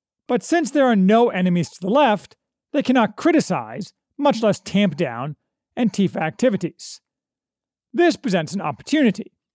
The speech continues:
because cutting the head off the Antifa snake, if they try to extend their activities into normal America, may be a good way to begin substantive pushback on the left's desperate attempts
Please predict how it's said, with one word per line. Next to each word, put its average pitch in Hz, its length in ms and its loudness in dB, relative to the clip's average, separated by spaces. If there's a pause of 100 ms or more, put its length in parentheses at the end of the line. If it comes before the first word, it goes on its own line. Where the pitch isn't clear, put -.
(160)
because 175 220 -6 (180)
cutting 311 320 2
the 226 100 2
head 226 300 0
off 185 220 -2
the 190 100 -2
Antifa 175 400 -4
snake, 214 540 -2 (400)
if 226 120 -6
they 220 120 0
try 240 300 0
to 226 100 2
extend 208 400 0
their 185 80 0
activities 175 580 -2
into 160 200 -4
normal 233 440 4
America, 147 540 -4 (640)
may 302 160 4
be 302 140 6
a 277 40 4
good 208 240 2
way 202 260 4
to 185 100 0
begin 170 320 0
substantive 214 500 0
pushback 185 520 0 (580)
on 233 100 2
the 214 100 4
left's 202 360 2
desperate 190 440 0
attempts 165 540 -4